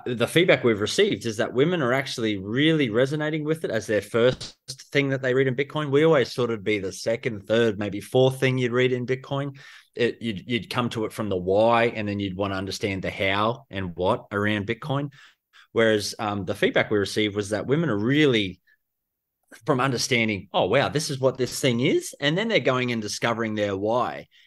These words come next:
And I think that was just really, really phenomenal and humbling feedback that we received recently from Farmer Jen, actually, was the, the one who, um, first said that to us, but she's not the only one who's, who said that. Also, Pringle Stacks,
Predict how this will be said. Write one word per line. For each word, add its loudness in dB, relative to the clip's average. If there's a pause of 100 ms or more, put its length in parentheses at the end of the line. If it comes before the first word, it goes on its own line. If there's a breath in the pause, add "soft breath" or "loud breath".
(120 soft breath)
And 2
I 4
think 0
that 0
was 2
just -4
really, 4
really 0
phenomenal -2
and -4
humbling -4
feedback -4
that -8
we -4
received -6
recently -10
from -10
Farmer -6
Jen, -6
actually, -10
was -10
the, -10 (340 loud breath)
the -10
one -2
who, -6
um, -6 (260 loud breath)
first 2
said 0
that -4
to 0
us, 2
but -6
she's -6
not -4
the -2
only -2
one -4
who's, -8
who -6
said -6
that. -8
Also, -6
Pringle -8
Stacks, -8